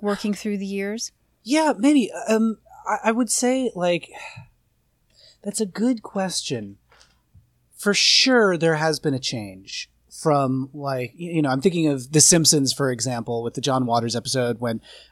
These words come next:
Speaker 2: like, Marge tells Homer that, that their friend John is gay, played by John Waters, and he literally screams and then blackout to commercial. Uh, <laughs>
Speaker 1: <laughs>
Speaker 2: so,
Speaker 1: Oh, that's
Speaker 2: like,
Speaker 1: right.
Speaker 2: going out on a scream. Uh,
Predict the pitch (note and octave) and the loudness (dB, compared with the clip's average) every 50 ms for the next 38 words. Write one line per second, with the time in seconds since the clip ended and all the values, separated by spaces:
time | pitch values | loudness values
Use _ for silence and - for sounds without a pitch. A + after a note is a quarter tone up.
0 | _ - C#3+ C3+ C3 C3+ D3+ D#3+ E3 - - F3 D#3+ C#3 C#3+ D3+ D3 C#3+ C3+ C3+ | _ 0 2 2 4 6 8 8 8 8 8 6 8 8 8 8 6 6 6 4
1 | C3 C3 - - C#3+ C#3+ C#3 - - D#3+ D3+ C#3 - E3+ D#3+ D#3 C3 D3+ C#3+ C#3 | 0 -2 -4 -2 -2 -2 -2 -2 0 2 2 4 6 4 4 6 6 6 6 6
2 | C#3 C3+ A#2+ - D3 C3 B2+ B2+ C#3 C3 A#2+ B2+ A#2+ A2+ B2+ B2 A#2+ A#2+ A#2+ B2+ | 6 4 4 2 2 2 2 0 0 -2 0 0 0 0 0 0 0 2 2 2
3 | B2 A#2+ A#2+ A#2 A2 C3+ C3+ C#3+ D#3 E3 F#3 G3 G3+ F#3 F3 E3+ - - - - | 2 2 0 -2 0 2 4 6 8 8 10 10 12 12 10 10 8 6 2 4
4 | - F#3 G3 F#3+ F3+ E3 D3 C3+ D3 D3+ D3 C3+ C3 C#3 C#3+ C#3+ C3+ C#3+ B2+ A#2+ | 6 6 8 8 6 6 4 2 2 2 0 2 4 4 4 4 4 4 0 -2
5 | - - - C3 C3 B2+ B2 A#2 - - F#2 F#2 _ _ _ _ _ _ _ _ | -2 -6 -6 -4 -4 -4 -4 -6 -8 -10 -12 -12 _ _ _ _ _ _ _ _
6 | _ _ - G#3 - C#3+ D3+ - - - D#5 E5+ C#5+ - A4 - A3+ - - - | _ _ -8 -4 2 4 4 6 6 4 2 2 0 2 4 4 4 4 6 6
7 | A3 F#3+ F#3 G3 F#3+ F#4 D4+ - A#3+ A3 G3+ F#3+ G#3 F#3+ F#3+ F#3+ F#3 F3+ F3 E3 | 6 6 6 4 4 4 6 6 8 8 8 6 6 8 8 8 8 6 6 6
8 | D3 C#3 C3 - - - - C#3+ C#3+ C3+ B2 A#2 A2+ - G#2 - - - - - | 4 0 0 -4 -4 -6 -4 -2 -2 0 0 -2 -4 -8 -12 -16 -14 -14 -14 -14
9 | - - - - - - - D3+ D#3 D#3 D#3 D3+ D3+ | -14 -14 -16 -16 -14 -6 -2 2 4 4 4 4 2